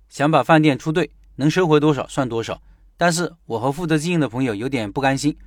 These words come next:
饭店投了那么多钱，就这么出队有点可惜了。后来饭店人越来越少，我和大股东基本就不管了，因为当时都还在上班，精力也顾不上。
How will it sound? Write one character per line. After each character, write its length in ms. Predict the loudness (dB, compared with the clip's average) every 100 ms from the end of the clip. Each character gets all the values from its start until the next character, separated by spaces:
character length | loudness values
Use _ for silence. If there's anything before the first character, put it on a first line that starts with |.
| -20
饭 200 | -2 0
店 140 | 2 2
投 100 | 2
了 120 | 0
那 100 | 0
么 60 | -2
多 120 | -4
钱， 240 | -6 -12 -12 _ _
就 140 | -2
这 80 | 0
么 100 | 0
出 160 | -4
队 160 | -2 0
有 140 | 0
点 140 | -6 -6
可 160 | -8
惜 220 | -12 -8 -8
了。 120 | -10 _ _ _ _
后 160 | 4
来 140 | 6 6
饭 180 | 4 4
店 180 | 2
人 120 | 2 2
越 100 | 2
来 80 |
越 140 | 0 -6
少， 180 | -6 -12 _ _ -12
我 100 | -4
和 100 | 6
大 140 | 6
股 120 | 6
东 220 | -4 -6
基 180 | -4 -4
本 120 | -2
就 80 | -4
不 100 | -6
管 240 | -4 -4 -6
了， 120 | -18 -20 -20 -14
因 120 | -2 2
为 100 | 4
当 180 | 2
时 220 | 2 -4 -12 _
都 100 | 0
还 140 | 2
在 100 | 2
上 180 | 0 0
班， 200 | 0 -2 -2
精 180 | -2 2
力 60 | 2
也 80 |
顾 140 | 0 -6
不 120 | -4
上。 180 | -4